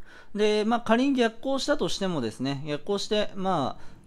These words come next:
だいぶ、えー、資金が減ったとしても、現在ここに入っている資金というのは、えー、クレジット、えー、入金ボーナスの五万円を除いて、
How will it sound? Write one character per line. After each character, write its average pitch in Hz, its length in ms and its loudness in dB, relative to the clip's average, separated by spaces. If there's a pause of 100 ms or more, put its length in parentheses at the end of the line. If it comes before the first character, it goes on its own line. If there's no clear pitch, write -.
だ 185 120 2
い 202 40 0
ぶ、 202 260 0
え 165 140 2
ー、 - 20 2
資 - 160 -4
金 220 200 2
が 123 100 0
減 120 180 -4
っ - 20 -2
た - 280 4
と 156 140 0
し - 100 -4
て 143 120 -2
も、 139 300 0
現 202 240 0
在 156 180 2
こ 131 140 -6
こ 156 120 -2
に 170 100 -2
入 185 200 -2
っ - 20 -4
て - 200 -4
い 139 80 0
る 107 100 -2
資 - 200 -6
金 143 220 -2
と 110 140 -2
い 120 140 0
う 117 60 0
の 110 120 2
は、 117 220 0 (880)
え 123 140 0
ー、 - 40 -2
ク - 120 -2
レ 185 100 4
ジ 202 120 0
ッ - 320 -8
ト、 123 540 4 (680)
え 107 120 -4
ー、 - 20 -2
入 208 240 0
金 240 280 2
ボ 262 140 4
ー - 20 4
ナ 214 160 2
ス - 120 -6
の 120 140 0
五 110 140 0
万 156 300 2
円 180 280 -2
を 165 80 -2
除 156 320 -2
い 151 60 -4
て、 185 260 -2